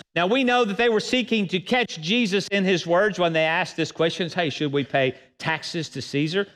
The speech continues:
Jesus asked for a coin, marked the image on that, got them to say, "Yep, that's the image of Caesar." And, and he said, "Well, go ahead and give to Caesar what is Caesar's, but give to God the things that are God." And they marveled at him.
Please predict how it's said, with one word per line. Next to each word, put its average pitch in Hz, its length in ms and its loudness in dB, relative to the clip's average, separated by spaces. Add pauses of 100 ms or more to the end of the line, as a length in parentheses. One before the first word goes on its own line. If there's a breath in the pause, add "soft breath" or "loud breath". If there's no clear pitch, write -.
(500)
Jesus 208 500 0
asked 220 300 0
for 220 180 2
a 208 60 2
coin, 233 400 2 (240)
marked 208 640 0
the 208 280 2
image 254 280 2
on 226 360 2
that, 220 280 2
got 226 300 0
them 254 240 4
to 214 100 0
say, 202 220 2
"Yep, 208 260 0
that's 196 220 0
the 226 100 -2
image 214 300 0
of 220 100 0
Caesar." 202 500 -2 (480)
And, 139 220 -6 (140)
and 156 340 0 (400)
he 180 80 0
said, 190 260 0 (120)
"Well, 143 100 -6
go 226 140 0
ahead 262 160 0
and 247 100 -4
give 247 140 -2
to 214 80 -8
Caesar 139 560 -2
what 139 160 0
is 135 100 -4
Caesar's, 131 380 -2
but - 360 -4 (960)
give 147 200 0
to 131 100 -6
God 127 380 0
the 120 80 -8
things 127 260 -2
that 120 140 0
are 113 80 -4
God." 120 160 -2
And 151 80 -2
they 135 80 0
marveled 165 420 0
at 120 140 0
him. 117 100 -4